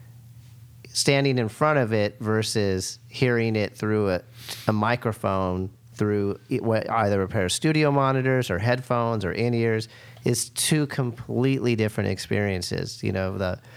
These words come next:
if you're playing a bigger place, the audience is hearing a mic, the mic'd cabinet. They're not hearing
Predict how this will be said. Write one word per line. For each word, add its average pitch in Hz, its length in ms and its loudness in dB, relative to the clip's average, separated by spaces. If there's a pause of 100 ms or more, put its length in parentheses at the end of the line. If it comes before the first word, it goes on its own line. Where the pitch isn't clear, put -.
(260)
if 117 120 -4
you're 135 120 0
playing 147 240 0
a 123 60 2
bigger 135 260 2
place, 147 260 0
the - 180 -2
audience 117 460 0
is 101 120 -4
hearing 107 360 -2 (240)
a 98 60 4
mic, 95 300 2 (300)
the 110 120 2
mic'd 110 560 -2
cabinet. 101 580 -2
They're 98 140 -4
not 104 180 -4
hearing 110 680 0